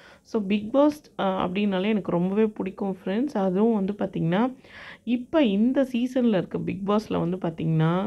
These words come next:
காலையில breakfast வந்து ரெகுலராக என்ன செய்கிறாங்கன்னு பார்த்திங்கன்னா, உப்புமா, அடுத்ததா கிச்சடி, பொங்கல், இது மூணு தான் பிரேக்ஃபாஸ்ட்டாக இருக்குது. So, எங்க வீட்லேயும் Bigg Boss வீட்டில் செய்கிற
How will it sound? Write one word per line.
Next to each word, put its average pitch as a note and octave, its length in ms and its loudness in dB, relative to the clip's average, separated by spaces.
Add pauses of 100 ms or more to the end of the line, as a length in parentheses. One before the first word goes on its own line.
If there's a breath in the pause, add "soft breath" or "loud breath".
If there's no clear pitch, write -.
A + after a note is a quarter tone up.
காலையில F#3 580 2
breakfast A3 600 0
வந்து F#3 300 0 (180)
ரெகுலராக A3 840 0 (520 loud breath)
என்ன G3+ 300 4
செய்கிறாங்கன்னு F#3+ 560 2
பார்த்திங்கன்னா, E3 500 -2
உப்புமா, E3+ 440 -4 (640 soft breath)
அடுத்ததா F#3+ 560 2
கிச்சடி, F3+ 480 -4 (120)
பொங்கல், F3+ 440 2 (380 loud breath)
இது G3 220 0
மூணு B3 360 2
தான் B3+ 200 2
பிரேக்ஃபாஸ்ட்டாக G#3+ 640 2
இருக்குது. A3+ 340 2
So, G3+ 140 -2 (640 loud breath)
எங்க A3+ 300 2
வீட்லேயும் A3 560 0
Bigg F#3 220 -4
Boss G#3 260 0
வீட்டில் F3 380 -4
செய்கிற E3+ 260 0